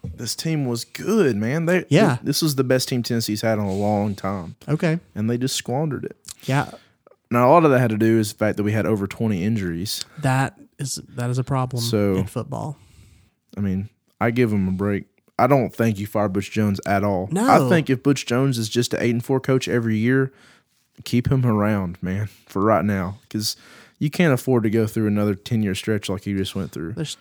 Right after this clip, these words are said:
Speaker 2: I mean, you gotta, you gotta, like, pay all your coaches when you fire them like that.
Speaker 1: Yep.
Speaker 2: For a long
Speaker 1: We're
Speaker 2: time.
Speaker 1: still paying coaches.
Speaker 2: Well, I,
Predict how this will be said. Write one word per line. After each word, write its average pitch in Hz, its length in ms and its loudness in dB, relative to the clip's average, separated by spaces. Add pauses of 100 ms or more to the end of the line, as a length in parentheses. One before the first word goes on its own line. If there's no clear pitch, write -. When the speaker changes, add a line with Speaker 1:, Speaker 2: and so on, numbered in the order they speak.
(100)
Speaker 2:
I - 60 -12
mean, 175 160 -2
you 185 40 -6
gotta, 202 220 -6 (100)
you 190 60 -12
gotta, 190 160 -4
like, - 220 -4
pay 147 160 0
all 156 120 0
your 123 160 -2
coaches 117 400 -4
when 123 120 -2
you 123 100 -4
fire 120 300 -2
them 110 160 -4
like - 200 -8
that. 127 220 -8
Speaker 1:
Yep. 110 200 -4 (360)
Speaker 2:
For 131 80 -6
a 127 60 -2
long 127 140 -2
Speaker 1:
We're 127 60 0
Speaker 2:
time. 131 140 -2
Speaker 1:
still 135 140 2
paying 107 280 -2
coaches. 104 520 -8 (180)
Speaker 2:
Well, 120 320 -8 (600)
I, 156 140 -4